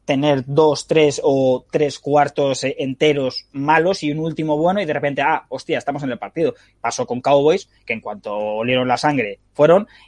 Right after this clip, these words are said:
y Rams pasó lo mismo. Entonces, ese es el miedo que tengo yo con estos Giants, no, no por nada. O sea, repito, veo más factible ganar a Chiefs dentro de lo di-, de la dificultad que, que, que a Raiders,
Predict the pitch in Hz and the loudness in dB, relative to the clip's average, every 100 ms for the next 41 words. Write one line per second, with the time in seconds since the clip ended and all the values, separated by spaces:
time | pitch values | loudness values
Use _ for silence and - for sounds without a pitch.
0 | - 135 123 131 151 156 175 156 165 143 | -4 -2 2 0 0 0 2 0 0 -4
1 | 120 165 - _ _ _ - 156 165 180 | -4 -6 -6 _ _ _ -2 0 2 0
2 | 175 185 175 165 175 170 147 175 - 127 | 2 2 4 2 2 2 2 2 2 -2
3 | 131 - 117 170 170 120 135 135 131 139 | -4 -6 0 0 0 -2 -6 -4 -2 0
4 | 143 143 180 123 120 _ _ - 127 131 | 2 2 2 0 -4 _ _ -10 -6 -2
5 | 175 196 220 - - 135 160 170 - 147 | -2 0 -4 -6 -2 2 4 4 0 -4
6 | 175 156 147 147 139 180 139 160 160 127 | -2 0 0 0 0 -4 0 -2 0 -4
7 | 120 120 127 135 127 127 135 139 156 185 | -4 -6 -8 -6 -4 -4 -6 -4 0 0
8 | 185 123 117 120 113 131 185 170 - - | 0 -4 -6 -6 -2 2 2 2 -4 -12